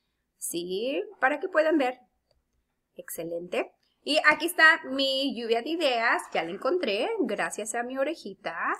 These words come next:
aquí está. Y vamos a usar la página que está enseguida para poder usar la misma página que acabamos de usar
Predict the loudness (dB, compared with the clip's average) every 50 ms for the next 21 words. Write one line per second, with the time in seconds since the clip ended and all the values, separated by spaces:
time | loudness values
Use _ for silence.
0 | -6 -8 -10 -10 -8 -10 -12 -10 -6 -6 -2 2 2 2 2 0 -6 _ _ _
1 | _ _ -12 -12 -8 _ 4 6 8 8 8 8 6 2 0 0 2 2 2 2
2 | 0 0 2 4 4 6 6 4 4 4 2 0 -2 -2 -2 -2 -4 -6 -2 2
3 | 2 2 2 2 0 -2 -2 0 0 0 2 2 2 2 0 -4 -12 _ _ _
4 | _ 2 4 6 4 4 6 6 6 6 6 4 2 -2 -6 _ _ -6 -4 -4
5 | -2 0 0 0 0 0 -4 -8 _ _ _ -6 -4 -4 -2 -2 -4 -6 -6 -8
6 | -8 -10 -10 -10 -10 -12 -14 -12 -14 -16 -16 -16 -14 -14 -14 -12 -12 -14 -14 -12
7 | -10 -10 -8 -6 -4 -2 -2 -2 -2